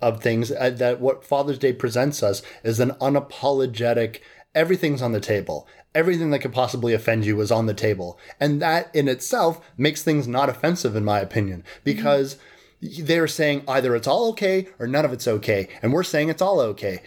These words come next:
Speaker 1: It's all present.
Speaker 2: Yeah.
Speaker 1: And, and that's what I dig about it. An unapologetic tour de force of sleaze,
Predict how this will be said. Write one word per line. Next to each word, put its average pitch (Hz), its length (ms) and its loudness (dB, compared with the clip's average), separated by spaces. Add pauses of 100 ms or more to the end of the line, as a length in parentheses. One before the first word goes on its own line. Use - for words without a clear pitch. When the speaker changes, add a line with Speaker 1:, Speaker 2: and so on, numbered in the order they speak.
(100)
Speaker 1:
It's 127 160 -2
all 170 160 2
present. 160 560 -4 (300)
Speaker 2:
Yeah. 226 180 -2 (160)
Speaker 1:
And, 143 420 2
and 139 180 2
that's 160 220 0
what 165 100 0
I 156 100 4
dig 156 200 -2
about 107 260 0
it. 98 140 -6
An 120 240 0
unapologetic 147 960 0
tour 170 180 4
de 147 100 -6
force 147 280 0
of 117 60 -6
sleaze, 127 640 0